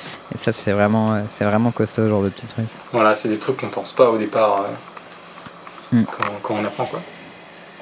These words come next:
Speaker 1: Du coup, pour le moment, en termes d'organisation, t'as organisé combien de tournois à peu près, euh ?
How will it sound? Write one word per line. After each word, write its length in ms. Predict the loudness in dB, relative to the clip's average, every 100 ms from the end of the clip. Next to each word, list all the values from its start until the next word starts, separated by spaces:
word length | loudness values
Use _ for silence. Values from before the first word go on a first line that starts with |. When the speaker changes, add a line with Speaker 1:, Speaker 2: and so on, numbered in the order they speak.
| -4
Speaker 1:
Du 180 | 0 2
coup, 140 | 0 2
pour 160 | 4
le 40 | 6
moment, 280 | 8 8
en 60 | 6
termes 200 | 6 8
d'organisation, 680 | 8 8 8 6 6 4 4
t'as 100 | 6
organisé 440 | 6 6 4 2 2
combien 300 | 6 6 6
de 40 |
tournois 320 | 4 4 6
à 40 | 8
peu 120 | 6
près, 420 | 2 4 6 6
euh ? 120 | 4